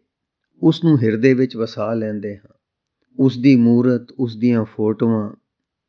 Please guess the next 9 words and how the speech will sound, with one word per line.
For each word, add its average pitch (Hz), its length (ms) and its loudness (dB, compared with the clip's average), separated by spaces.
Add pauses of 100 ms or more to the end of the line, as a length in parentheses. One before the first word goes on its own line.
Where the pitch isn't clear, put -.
(140)
ਤੇ 113 460 0 (680)
ਉਸ 156 260 -2
ਨਾਲ 147 200 4
ਪਿਆਰ 113 360 0
ਕਰਨਾ 113 380 -2
ਸ਼ੁਰੂ 110 320 -6
ਕਰ 104 240 -8
ਦਿੰਦੇ 95 400 -10
ਹਾਂ। - 200 -20